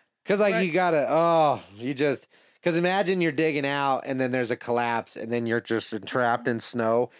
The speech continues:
Speaker 1: and then that's your death now.
Speaker 2: For a while.
Speaker 1: That would be awful.
Speaker 2: <laughs> That
Speaker 1: If you're
Speaker 2: explains
Speaker 1: lucky, you would asphyxiate.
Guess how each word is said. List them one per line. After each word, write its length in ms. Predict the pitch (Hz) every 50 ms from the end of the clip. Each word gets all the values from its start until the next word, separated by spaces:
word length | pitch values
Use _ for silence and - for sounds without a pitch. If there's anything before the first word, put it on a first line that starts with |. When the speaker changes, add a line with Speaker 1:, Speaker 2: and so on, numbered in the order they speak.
| _ _ -
Speaker 1:
and 140 | 104 104 110
then 140 | 110 104 104
that's 320 | 107 101 98 - - 85
your 160 | 90 101 98
death 300 | 82 92 87 80 - _ -
now. 240 | 80 76 73 - _ _ _ _ _ _ _ _ _ _ _ _ _ _ _ _ _ _
Speaker 2:
For 160 | - 208 202 185
a 80 | 170
while. 560 | 156 156 170 170 165 160 160 156 135 110 - - _ _ _ _ _ _ - - - - - - - - - _ _ _ _ _ _ _ _ _ _ _ _ _ _ -
Speaker 1:
That 120 | 127 131
would 80 | 127 110
be 100 | 117 107
awful. 400 | 95 95 95 90 - - - -
Speaker 2:
<laughs> 20 | -
That 1200 | - - 247 - 247 247 233 254 - - - - - 226 202 - - - - - - 233 240 233
Speaker 1:
If 120 | 233 208
you're 80 | - 175
Speaker 2:
explains 240 | 196 220 208 196 196
Speaker 1:
lucky, 320 | 220 226 220 220 - 240
you 320 | 233 208 190 180 175 170 160
would 580 | 156 151 147 143 135 131 127 117 113 110 101 101 - -
asphyxiate. 840 | 135 127 - - 151 147 139 - - 123 113 107 104 98 95 -